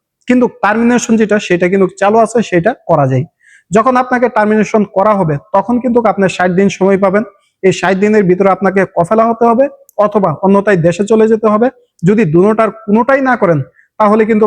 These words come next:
আপনার সিস্টেমে হুরুপ চলে আসবে। আর এই হুরুপ যখন আপনার একবার চলে আসবে, সেইটা কিন্তু কেটে সৌদি আরবে বর্তমানে কফেলা হতে পারবেন না। এই ধরনের সুযোগ আগে দুইটা দিয়েছিল,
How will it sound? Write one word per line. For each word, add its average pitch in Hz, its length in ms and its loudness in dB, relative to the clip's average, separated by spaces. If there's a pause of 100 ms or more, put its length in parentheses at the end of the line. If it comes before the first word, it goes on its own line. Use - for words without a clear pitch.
আপনার 180 260 0
সিস্টেমে 208 440 -2 (480)
হুরুপ 226 280 2 (160)
চলে 180 280 2 (200)
আসবে। 143 320 -4 (560)
আর 190 100 0 (140)
এই 254 140 2
হুরুপ 220 320 0
যখন 262 220 0
আপনার 233 260 0
একবার 214 380 0
চলে 196 180 2
আসবে, 165 260 0
সেইটা 196 280 0
কিন্তু 214 200 2 (220)
কেটে 208 280 0 (440)
সৌদি 185 280 0
আরবে 196 220 2
বর্তমানে 175 500 0
কফেলা 180 320 0
হতে 160 240 -4 (260)
পারবেন 156 280 0
না। 143 140 2 (520)
এই 208 180 4
ধরনের 240 320 2
সুযোগ 214 280 0
আগে 196 220 -2
দুইটা 196 260 0
দিয়েছিল, 180 360 0